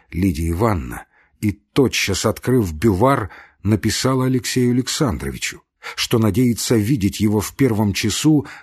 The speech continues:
на поздравлении во дворце. «Мне нужно переговорить с вами о важном и грустном деле.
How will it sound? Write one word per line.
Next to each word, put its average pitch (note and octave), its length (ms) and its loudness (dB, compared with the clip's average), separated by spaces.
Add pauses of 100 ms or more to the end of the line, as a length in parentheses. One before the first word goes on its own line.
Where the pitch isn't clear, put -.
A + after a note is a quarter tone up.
на A2 220 0
поздравлении A2 880 2
во A2 120 0
дворце. G#2+ 540 -4 (1600)
«Мне G#2+ 240 2
нужно G#2+ 380 2
переговорить A2 600 0
с - 100 -8
вами B2 440 0 (360)
о G#2 120 2
важном A2 640 0 (300)
и G#2 140 -2
грустном G#2+ 580 -2
деле. F#2 380 -4